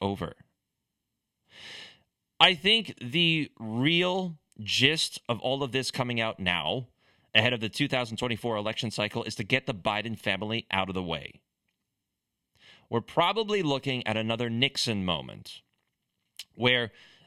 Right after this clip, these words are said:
the powers that be go into the Biden family and say, "Look,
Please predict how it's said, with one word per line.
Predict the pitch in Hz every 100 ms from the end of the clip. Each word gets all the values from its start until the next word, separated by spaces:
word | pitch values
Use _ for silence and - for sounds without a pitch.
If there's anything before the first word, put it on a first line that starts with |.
| _ _ _ _
the | 120
powers | - 143 175 156
that | 160 110
be | 123 117
go | 104 131 139 147
into | 131 127
the | 123
Biden | 107 104 104 104
family | 92 92 87
and | 95 92
say, | 107
"Look, | 90 85 85 - -